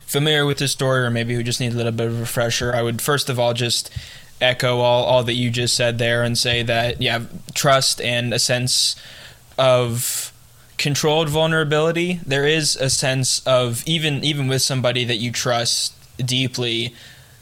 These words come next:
you know, you don't wanna give every single last detail away, because really, I feel like the only, the only being that you are completely, and when, when I say this, I don't mean that you should intentionally hide stuff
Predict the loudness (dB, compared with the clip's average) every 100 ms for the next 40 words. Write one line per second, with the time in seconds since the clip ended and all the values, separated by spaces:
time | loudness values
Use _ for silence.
0 | -10 -4 -2 0 2 0 2 0 0 -2
1 | -2 -2 -4 -8 -2 0 0 -2 -2 -2
2 | -2 -2 0 0 2 0 0 -2 -2 -4
3 | -6 -4 -2 0 0 -2 -2 -2 -2 -2
4 | -2 -2 -4 -4 -4 -6 -8 -6 -4 -2
5 | -2 -2 -2 0 -2 -6 -16 -20 -20 -4
6 | 2 4 2 2 0 2 0 0 0 0
7 | 0 0 -2 -2 -2 0 2 2 0 0
8 | 2 0 0 -2 0 0 0 -2 -4 -8
9 | -18 -20 -20 -6 0 0 0 -2 -4 -2
10 | 0 0 0 0 2 0 -6 -6 -4 0
11 | 0 0 0 0 0 0 0 0 0 0
12 | 0 0 0 0 0 -2 -2 -2 -2 -2
13 | -2 -2 -2 0 -2 -2 0 0